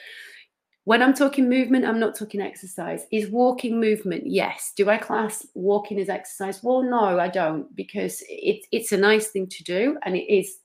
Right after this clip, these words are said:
gentle relaxation exercise if you're doing it for more than thirty minutes.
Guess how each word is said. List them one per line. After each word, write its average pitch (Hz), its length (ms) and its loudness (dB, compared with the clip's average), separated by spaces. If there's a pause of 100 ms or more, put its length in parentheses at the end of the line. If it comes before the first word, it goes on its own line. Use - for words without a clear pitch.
gentle 190 840 -4 (380)
relaxation 196 1120 0
exercise 175 640 -8
if - 160 -16
you're 185 100 -2
doing 190 240 0
it - 180 -6
for 180 100 -8
more 175 260 -4
than 170 240 -4
thirty 175 400 -4
minutes. 175 520 -4